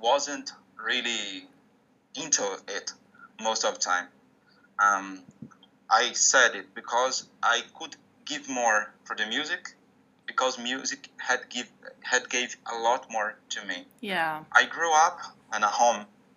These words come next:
Speaker 1: that I was involved by all of the sides with music. Um, when I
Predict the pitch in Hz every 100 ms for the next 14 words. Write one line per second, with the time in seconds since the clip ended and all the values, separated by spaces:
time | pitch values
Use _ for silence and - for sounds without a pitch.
0 | _ _ _ - 92 90 - _ _ 82
1 | 95 110 110 117 113 104 95 85 85 _
2 | _ _ 95 90 - 113 120 113 107 -
3 | 110 117 - - 107 101 82 - 87 -
4 | _ _ _ _ _ _ _ _ - _
5 | _ 101 101 101 98 95 90 92 - -
6 | 143 139